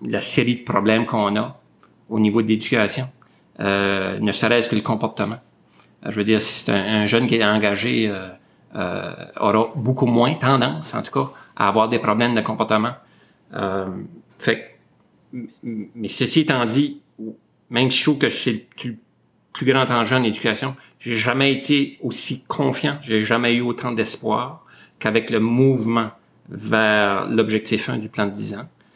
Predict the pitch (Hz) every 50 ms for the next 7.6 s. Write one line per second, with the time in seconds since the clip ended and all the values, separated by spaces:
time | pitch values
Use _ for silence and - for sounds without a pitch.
0 | _ _ _ _ _ _ - - 104 - - 123 - 110 104 107 110 104 107 110
1 | 95 101 107 107 - 107 - - 110 110 110 - 113 113 110 107 107 - 110 107
2 | - 113 104 101 101 95 107 113 107 107 104 101 98 98 98 107 107 - - 104
3 | - 101 101 107 107 104 107 101 110 107 104 101 95 - 90 98 104 107 131 139
4 | 135 - - - - - _ _ _ - 120 - - - 107 101 104 110 117 123
5 | 131 143 151 147 135 117 120 123 123 113 110 107 110 113 117 117 107 113 107 107
6 | 107 107 - - - 113 110 104 - - - 120 110 110 107 101 98 - - -
7 | 123 113 110 110 101 101 101 104 104 98 95 101